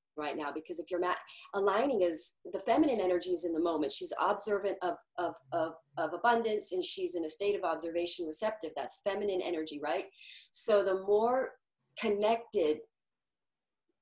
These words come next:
you use your mental energy to know the moment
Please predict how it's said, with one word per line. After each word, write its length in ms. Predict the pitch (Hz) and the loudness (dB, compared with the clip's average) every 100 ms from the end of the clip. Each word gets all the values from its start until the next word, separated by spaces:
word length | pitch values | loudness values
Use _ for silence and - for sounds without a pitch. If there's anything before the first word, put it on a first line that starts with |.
| _ - - | _ -20 -20
you 320 | 190 202 233 233 | -12 0 4 4
use 460 | 214 226 208 190 | 6 6 6 6
your 180 | 185 180 | 8 8
mental 380 | 190 202 208 - | 8 6 6 6
energy 460 | 202 208 202 170 - - | 10 10 10 2 2 0
to 140 | 196 | 2
know 640 | 180 202 220 185 147 127 - _ - | 8 12 12 12 10 4 -2 _ 2
the 120 | 180 | 4
moment 580 | 185 196 208 151 - - | 8 10 10 6 0 -4